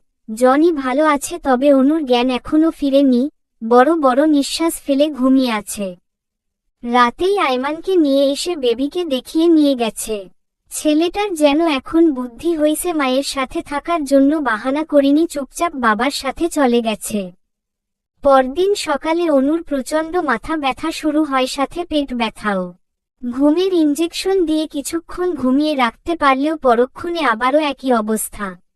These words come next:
এই সময় আহান যেন পাগলের মতো হাসপাতালের এপাশে থেকে ওপাশে দৌড়াতে লাগলো,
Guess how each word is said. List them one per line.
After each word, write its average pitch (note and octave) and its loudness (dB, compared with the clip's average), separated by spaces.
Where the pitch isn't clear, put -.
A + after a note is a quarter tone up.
এই D4+ 2
সময় E4 2
আহান D4+ 2
যেন C#4 4
পাগলের C#4 0
মতো C#4 0
হাসপাতালের D#4 -4
এপাশে C4 -4
থেকে D#4 -2
ওপাশে B3+ -2
দৌড়াতে B3+ -2
লাগলো, A#3+ -2